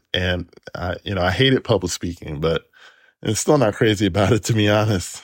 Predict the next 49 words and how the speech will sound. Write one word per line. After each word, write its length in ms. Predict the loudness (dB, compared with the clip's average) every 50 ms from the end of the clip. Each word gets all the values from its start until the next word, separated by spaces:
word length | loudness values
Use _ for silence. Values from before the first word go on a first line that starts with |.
| -14
But 360 | -6 0 2 4 4 2 0 -4 -12 -18 -20 _ _ _ _ _ _ _ _ _ _ _ _ _ -8
she 180 | -4 -2 0 0
helped 280 | 2 2 2 2 2
me 140 | 0 0 2
in 120 | 2 2 0
a, 260 | 0 0 -2 -2 -6 -8 _ -6
in 100 | -4 -4
a 80 | -2
great 320 | 0 2 2 2 2 2 0
way. 360 | 0 2 2 2 0 0 -2
She 200 | -2 0 0 2
asked 280 | 2 0 -2 -2 -6
me 260 | -8 -8 -8 -8 -8 -10 -14 -20 -20 _ _ _ _ _ _ _
why 320 | 0 2 2 4 2 2 0 0
I 80 | 0 2
wasn't 320 | 2 2 2 2 0 -2
an 120 | -2 -2 -2 -2
A 80 | -2 -2
student, 460 | -2 -2 0 0 0 0 -2 -6 -8 _ -4
and 100 | -2 -2
I 100 | -2 -2
said, 440 | -2 -2 0 0 2 0 0 -2 -6 _ _ _ _ -10
you 80 | -6 -6
know, 240 | -4 -4 -6 -6 -4
"I 100 | -2 0
don't 140 | 2 2 2
know." 160 | 2 2 2
I 140 | 2 2 2
didn't, 240 | 2 2 0 0 0
I 60 | 0
didn't 200 | 0 2 2 2
have 180 | 2 2 2 2
an 120 | 2 2
answer 340 | 2 2 2 0 0 -2 -4
for 280 | -2 0 2 2 2 2
her. 260 | 2 0 -2 -2 -6 -16 -20 -20 -20 -20 -20 -20 -14 -8
Uh, 240 | -4 -2 -2 -2 -2 -2
and 200 | -2 0 0 0
she 120 | 0 -2
said, 440 | -2 2 2 2 4 4 4 2 0
"Well, 100 | 0 -2
who 140 | 2 2 2
do 80 | 2 4
you 100 | 2 4
hang 220 | 2 2 2 2
around?" 400 | 0 0 -2 -4 -4 -6 -6 -4
And 80 | -4 -4
I 60 | -4
said, 300 | -2 0 2 2 2